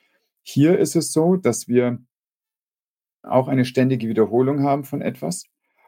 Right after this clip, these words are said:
und eine körperliche Repräsentation über ein Bild, nicht über eine, ähm, physikalische Schwingung aufbauen. Die körperliche Repräsentation ist, und da möchte ich dir zustimmen, ganz, ganz ähnlich,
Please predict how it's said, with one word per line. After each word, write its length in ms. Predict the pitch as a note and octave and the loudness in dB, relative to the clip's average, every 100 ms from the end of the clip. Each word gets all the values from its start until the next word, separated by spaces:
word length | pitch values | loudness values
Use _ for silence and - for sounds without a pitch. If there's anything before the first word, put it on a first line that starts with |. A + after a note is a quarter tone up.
| _ _ | _ _
und 380 | - A#2+ C3 B2+ _ _ | 0 2 0 -4 _ _
eine 300 | - A#2+ A#2+ | -6 -2 -2
körperliche 680 | A2 C3+ C#3 C#3+ C#3 B2 C3 | -2 0 2 2 0 2 2
Repräsentation 720 | B2 B2 A#2+ G#2+ A#2 A2 B2 A2+ | 0 -2 -6 -2 -4 -2 -4 -4
über 180 | G#2 | -2
ein 260 | G#2 A2 A2 | 0 0 -2
Bild, 640 | - C#3 D3 B2 F#2 - _ | 0 2 2 0 -4 -14 _
nicht 300 | A2+ B2+ C3 | -2 -2 -2
über 240 | A#2+ A2 | 0 0
eine, 420 | D#2+ A2 G#2+ G#2 - _ _ _ _ _ E2+ D2 E2+ | 2 2 2 -2 -6 _ _ _ _ _ -20 -14 -6
ähm, 280 | A2 G#2 | -4 -4
physikalische 760 | G#2 - G#2+ G#2+ A2 G#2 G2+ G#2 | -6 -12 -8 -2 0 2 0 -2
Schwingung 500 | - A#2 A2+ G#2 F2+ | -4 0 2 0 -2
aufbauen. 640 | E2 E2 - - B1 - _ _ _ _ _ _ _ _ _ _ _ _ | -6 -8 -8 -6 -6 -10 _ _ _ _ _ _ _ _ _ _ _ _
Die 120 | A2 | -6
körperliche 520 | F2+ C3+ C3+ B2+ A#2 A#2 | 2 2 4 2 2 2
Repräsentation 920 | A2 A2+ G#2+ G#2+ G#2 - B2 C3 - | 0 -2 -4 -2 -2 0 -2 -2 -4
ist, 340 | G#2 C3+ - | -2 -2 -4
und 140 | - G#2 | -2 0
da 140 | G#2 | 0
möchte 360 | F2+ G#2+ G#2+ G#2+ | 0 0 0 -4
ich 80 | |
dir 200 | - G2 | 0 0
zustimmen, 520 | F#2+ A2 - G2 G2 G#2 | 0 -10 -6 -2 0 2
ganz, 300 | A2 G#2+ - | 2 0 0
ganz 240 | F2+ F2+ | -2 -2
ähnlich, 480 | - D#2 E2+ G2 | -4 -6 -6 -8